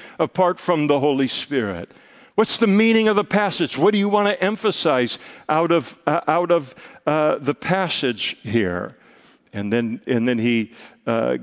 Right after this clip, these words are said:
gives that, uh, gives that, uh, to me. And so, uh, these things that I would look and say, "This is just not going to get any traction at all, Lord, this Sunday, if you want my opinion,"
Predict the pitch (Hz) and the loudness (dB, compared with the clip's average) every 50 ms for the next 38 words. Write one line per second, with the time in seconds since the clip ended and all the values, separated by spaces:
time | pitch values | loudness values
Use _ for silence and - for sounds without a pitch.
0 | 117 101 - 139 147 131 110 - - - 110 110 104 104 - - - _ _ _ | -8 -4 0 0 0 0 -2 -6 -4 -4 -2 -2 -2 -4 -6 -8 -16 _ _ _
1 | _ _ _ _ _ _ _ _ _ _ - - - 117 110 104 - 120 104 123 | _ _ _ _ _ _ _ _ _ _ -14 -8 -6 -4 -4 -4 -6 -4 -2 -2
2 | 131 113 95 - - 120 113 107 107 - - _ _ - - - _ _ _ - | -2 -2 -6 -6 -4 -2 -2 -2 -4 -6 -12 _ _ -20 -20 -20 _ _ _ -4
3 | 113 107 117 120 120 113 _ - - - 175 165 151 131 113 92 87 90 90 90 | -4 -2 -2 -4 -6 -8 _ -12 -4 -2 0 0 0 -2 -4 -6 -6 -6 -6 -6
4 | 95 107 110 - - - 120 110 110 110 107 - - - - - - - - 123 | -6 -6 -8 -8 -4 0 0 2 2 0 -2 -4 -8 -18 -20 -20 -20 -10 -4 -4
5 | 117 113 110 120 120 110 - - - - 143 135 131 120 - - 120 117 110 - | -4 -2 0 -2 -2 -2 -4 -2 0 0 0 0 0 -2 -2 0 0 0 0 0
6 | - - - - - 131 143 139 131 131 113 113 120 117 - 127 120 113 - - | -6 -16 -10 -4 -2 0 0 2 0 0 2 0 -2 0 0 -2 -4 -4 -2 -2
7 | 127 117 113 101 - - - 160 196 185 - - - 135 113 - - - - 123 | 0 0 0 -2 -4 -2 0 2 2 2 0 0 -2 -2 -2 -4 -6 -4 -2 -2
8 | 110 - - - 139 127 123 120 120 - 113 117 110 107 107 101 104 101 101 110 | -2 -2 -6 -4 -2 -2 -2 -2 -4 -6 -6 -4 -4 -2 -2 -2 -2 -2 -2 -2
9 | 110 107 107 - - - 175 165 175 170 151 135 - - - - 123 113 113 107 | -2 -2 -2 -4 -2 0 2 2 2 2 0 0 -2 -4 -4 -2 -2 -2 -2 -4
10 | - - - 117 104 104 107 104 104 135 156 160 160 147 127 113 107 110 110 110 | -6 -8 -8 -8 -6 -6 -6 -2 0 0 2 2 2 2 2 0 -2 -2 -2 -2
11 | 110 101 101 120 117 - - - 180 185 180 165 131 120 113 107 104 - - 127 | -4 -4 -4 -4 -4 -4 -2 0 0 0 0 0 0 0 0 0 -2 -4 -6 -8
12 | 120 120 135 147 139 123 131 120 113 104 95 - - - 156 175 165 143 120 104 | -6 -2 -2 -2 -2 -2 -2 -2 -2 -2 -2 -4 -4 -2 -2 0 0 0 0 0
13 | 95 107 123 127 | -2 -2 -4 -8